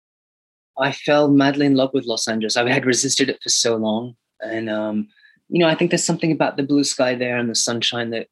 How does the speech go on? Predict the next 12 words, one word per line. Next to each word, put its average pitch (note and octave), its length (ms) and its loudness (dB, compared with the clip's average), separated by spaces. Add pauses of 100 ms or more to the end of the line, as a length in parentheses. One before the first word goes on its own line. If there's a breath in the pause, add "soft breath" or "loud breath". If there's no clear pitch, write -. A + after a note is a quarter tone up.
is, A#2 380 -8 (100)
um, A2 460 -8 (760)
you B2 60 -8
know, A2 240 -6 (140)
timeless. A2+ 440 -4
And, A#2 300 -4 (580)
um, A#2+ 800 -2 (340)
you E3 100 4
know, D3+ 80 4
a D3 160 -2
couple E3 220 0
of E3 100 -4